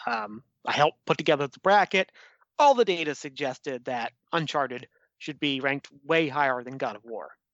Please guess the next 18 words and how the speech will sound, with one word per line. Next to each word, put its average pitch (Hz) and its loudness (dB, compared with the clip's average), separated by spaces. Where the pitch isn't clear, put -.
God 349 8
of 208 2
War 180 4
is 143 -6
a 151 -6
much 160 -2
better 123 -10
franchise 117 -14
with 165 -8
a 175 2
much 165 -6
more 165 4
interesting 139 -4
lead 147 -12
character, 117 -8
supporting 160 2
characters. 139 -4
Just, - 0